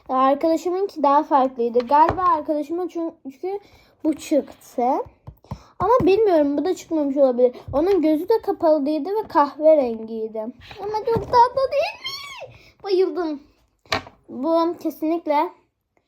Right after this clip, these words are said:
A V M'ye gittiğimde pantolona takılacak. Aa, bu sefer de burası kırık gibi. Ay, şurası. Heh, bunun buraları kırık gibi geldi bak.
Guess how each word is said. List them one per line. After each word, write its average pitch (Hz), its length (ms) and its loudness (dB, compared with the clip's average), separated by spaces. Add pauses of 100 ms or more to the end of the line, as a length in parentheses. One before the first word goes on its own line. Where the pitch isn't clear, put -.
(640)
A 269 260 0
V 277 220 -2
M'ye 277 320 -4
gittiğimde 247 1120 -6 (880)
pantolona 277 760 0
takılacak. 220 560 -10 (560)
Aa, 392 240 0
bu 339 60 0
sefer 381 200 0
de 277 160 0
burası 370 540 0
kırık 277 440 -6
gibi. 214 340 -12 (180)
Ay, 226 180 -4
şurası. 226 400 -10 (360)
Heh, 254 100 -4 (260)
bunun 330 340 2
buraları 339 480 0
kırık 285 400 -8
gibi 302 220 -4
geldi 214 340 -4
bak. 349 200 -6